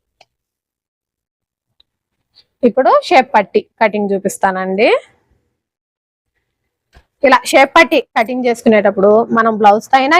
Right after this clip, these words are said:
ఇలా మార్కింగ్ వేసేసుకోవచ్చండి. కుట్టు ఇక్కడ దాకా ఉంది, ఈ ఖర్చు తక్కువ ఉందండి. ఖర్చు ఎంత ఉందో అంత మటుకు మార్కింగ్ చేసుకొని ఇంకొక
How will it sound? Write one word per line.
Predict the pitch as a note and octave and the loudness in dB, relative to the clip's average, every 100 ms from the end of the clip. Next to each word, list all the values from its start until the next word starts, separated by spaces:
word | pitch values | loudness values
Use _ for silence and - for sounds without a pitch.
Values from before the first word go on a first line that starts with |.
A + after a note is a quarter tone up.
| E4 | 2
ఇలా | C4+ A#3+ | 2 2
మార్కింగ్ | G#3+ - A3+ | 0 0 2
వేసేసుకోవచ్చండి. | G3+ G#3+ G3 - F#3 F3+ - E3+ E3+ G#3 A#4+ - _ _ _ _ - | 2 2 -2 0 -2 -2 -4 -4 0 2 2 -2 _ _ _ _ -4
కుట్టు | G#3 - | -2 -4
ఇక్కడ | - A3 | -2 2
దాకా | G#3 G#3 G#3 | 2 2 0
ఉంది, | G3 A#3 B4+ - _ _ _ _ _ _ _ _ _ _ _ - | 2 2 2 -4 _ _ _ _ _ _ _ _ _ _ _ -2
ఈ | B3+ C4 | 2 2
ఖర్చు | A#3 E4 A#3 | 2 0 0
తక్కువ | B3 - C#4+ | -2 2 2
ఉందండి. | A#3+ G3 G3 G3 D#4+ D5+ - _ _ _ _ _ _ _ - | 2 0 -2 0 0 0 -6 _ _ _ _ _ _ _ -2
ఖర్చు | B3 - C4 | 0 2 0
ఎంత | C4 C4+ | 0 2
ఉందో | C#4 C4+ B3+ | 4 4 4
అంత | A#3 A#3 | -2 0
మటుకు | A#3 C4+ A3+ | -2 0 -2
మార్కింగ్ | G3+ A3 A3 G3+ | -2 0 2 2
చేసుకొని | G3 G3+ F#3+ G#3 A#3+ - _ _ A#3+ | 0 -2 2 2 2 -2 _ _ 0
ఇంకొక | A#3 A3 | 2 0